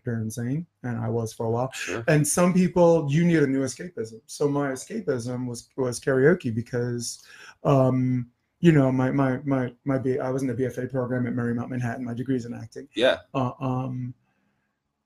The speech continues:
Speaker 1: and yeah, that's, that's why I enjoy it, and that's why I brought it up.
Speaker 2: What brought, what, what brought the, uh, on the escapism? What
Speaker 1: Mm-hmm.
Speaker 2: did you need, feel like it was just all the, just being that,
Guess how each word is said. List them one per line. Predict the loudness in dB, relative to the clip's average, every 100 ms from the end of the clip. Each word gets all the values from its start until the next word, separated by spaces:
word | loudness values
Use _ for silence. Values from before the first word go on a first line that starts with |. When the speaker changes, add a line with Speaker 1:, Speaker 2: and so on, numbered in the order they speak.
| 0
Speaker 1:
and | 4 6
yeah, | 6 4 2 -12 _
that's, | -4 -4 0
that's | 0
why | 2 2
I |
enjoy | 4 2
it, |
and | 2
that's | -4 -6
why | -4
I |
brought | -4 -6
it | -8
up. | -10 0
Speaker 2:
What | 0 6
brought, | 6 8
what, | 6 4 6
what | 4
brought | 8 6 6
the, | 4 4 4 0
uh, | 2
on | 2 4
the | 0
escapism? | -2 -2 -2 -2 -6 -6 -8 _ _
What | 0
Speaker 1:
Mm-hmm. | 0
Speaker 2:
did | 0
you | -4
need, | -4 -4 -6
feel | _ 0 2
like | 2 -2 _ _ _ _ _
it | 0
was | 2 2
just | 0 -2 0
all | 4 6 6
the, | 4 4 2 0 -4
just | -4 -4 -4
being | -2 2 2 0
that, | 2 2